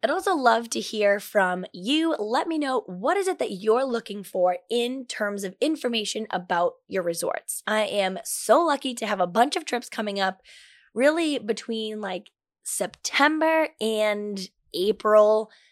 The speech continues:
of twenty twenty-three. So let me know what you wanna know, what you wanna know about the resorts, about the trips, and what I can share with you in these resort reviews. I try to go through kind of what the resort is like, what they have available, what I liked, maybe things that I didn't really love.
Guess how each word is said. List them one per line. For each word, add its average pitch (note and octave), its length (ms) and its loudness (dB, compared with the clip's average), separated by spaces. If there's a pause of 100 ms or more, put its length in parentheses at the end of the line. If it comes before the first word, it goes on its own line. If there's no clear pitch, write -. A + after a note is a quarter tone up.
(160)
of F#3 300 2
twenty G3+ 320 -2
twenty-three. A#3 760 -2
So G#3+ 360 2 (300)
let A3+ 280 0
me F#4+ 100 0
know F4 380 4 (100)
what A#3 240 0
you D4+ 100 -4
wanna D4 200 0
know, D#4 300 -4 (300)
what A#3+ 160 4
you D#4 100 2
wanna D#4 160 4
know D4+ 80 4
about C4+ 180 2
the A#3 80 -4
resorts, C4 500 -2
about G3 280 -2
the - 60 -20
trips, - 460 -2 (360)
and A3+ 240 4
what A#3 240 8
I A#3+ 80 6
can A#3+ 120 -4
share G#3 220 0
with G3 140 -2
you G#3 160 -8
in G3 100 -4
these F#3 240 -6
resort F3+ 320 -2
reviews. B3+ 500 0
I G#3 80 2
try E4 220 2
to F4 80 -2
go B3+ 220 0
through A#3 300 -6
kind G#3+ 260 -2
of G3 260 2
what A#3 200 2
the A3 100 2
resort C4 360 2
is B3+ 160 -2
like, A3+ 300 0
what B3+ 240 -2
they A#3+ 120 -2
have F#3+ 200 -6
available, B3+ 800 0
what F#3 240 0
I F3+ 180 -2
liked, C#4+ 560 0
maybe A#3+ 320 -4
things A3+ 280 -4
that F#3+ 100 -2
I F3 100 -6
didn't G3+ 420 0
really D#4 280 0
love. D4+ 340 -2